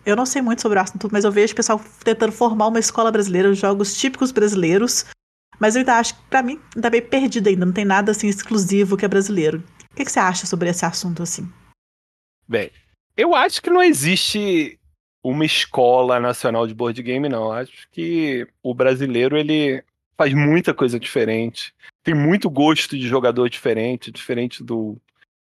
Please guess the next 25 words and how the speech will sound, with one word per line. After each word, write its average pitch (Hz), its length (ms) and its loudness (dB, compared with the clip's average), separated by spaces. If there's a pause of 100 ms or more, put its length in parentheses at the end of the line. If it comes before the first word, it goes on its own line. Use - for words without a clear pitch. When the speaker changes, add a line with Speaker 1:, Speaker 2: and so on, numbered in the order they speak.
(100)
Speaker 2:
de 117 160 -8
outros 123 260 -2
lugares, 127 440 2
às 110 120 -2
vezes 120 180 -4
que - 120 -14
tem 127 120 -2
uma, 117 560 -2 (180)
uma 127 140 -2
identidade 120 580 -2
mais 131 220 0
clara, 127 320 2
tanto 170 280 -2
dos 135 160 -6
jogadores, 127 800 0 (500)
que 120 120 -6
vai 127 220 2
se - 140 -4
refletir 127 460 -2
nos 120 140 -2
designs. 131 400 -2
O 165 40 -8
Brasil 170 300 0
é 214 40 2
muito 175 1000 -2